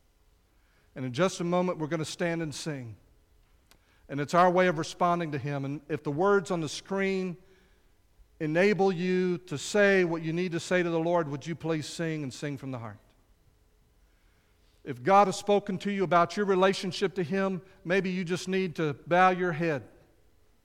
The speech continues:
as we stand, and you just need to bow your head and say, "Lord, I've not been living for you. And I'm seeing the consequences of that. My life is broken. My li-, my life's a mess. Things aren't what they ought to be.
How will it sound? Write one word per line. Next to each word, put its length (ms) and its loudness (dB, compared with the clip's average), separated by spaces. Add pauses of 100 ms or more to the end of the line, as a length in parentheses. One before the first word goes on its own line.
(640)
as 180 -4
we 140 -2
stand, 420 0
and 100 -4
you 120 -4
just 180 -8
need 160 -4
to 60 -6
bow 220 6
your 120 0
head 140 -2
and 100 -6
say, 160 -2
"Lord, 360 0 (680)
I've 140 -2
not 180 2
been 140 0
living 300 0
for 100 -8
you. 240 -8 (2500)
And 100 -6
I'm 140 0
seeing 260 2
the 60 0
consequences 840 0
of 120 -10
that. 220 -6
My 120 2
life 400 6
is 100 -6
broken. 460 0
My 140 2
li-, 120 -2 (240)
my 100 2
life's 380 6
a 60 0
mess. 500 -2 (300)
Things 280 2
aren't 180 6
what 120 4
they 120 6
ought 240 6
to 100 -4
be. 360 0